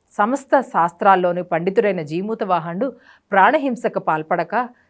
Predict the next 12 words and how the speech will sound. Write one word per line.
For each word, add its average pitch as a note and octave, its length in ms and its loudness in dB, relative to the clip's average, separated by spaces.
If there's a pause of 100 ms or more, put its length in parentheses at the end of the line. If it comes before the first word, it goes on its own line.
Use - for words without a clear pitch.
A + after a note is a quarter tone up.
శత్రువులను C4 560 0
జయించే F#3+ 420 -2
శక్తి F#3 300 -8
కలవాడైనప్పటికీ F3+ 1000 -2 (120)
యుద్ధం G3+ 400 -2
చేసి G3 280 -4 (120)
ప్రాణనష్టం F#3+ 560 -4
కలిగించేందుకు D#3+ 600 -6
ఇష్టపడక E3 500 -10 (640)
రాజ్యాన్ని G3+ 440 6
శత్రువులకు E3+ 520 -4
అప్పగించాడు. E3 540 -6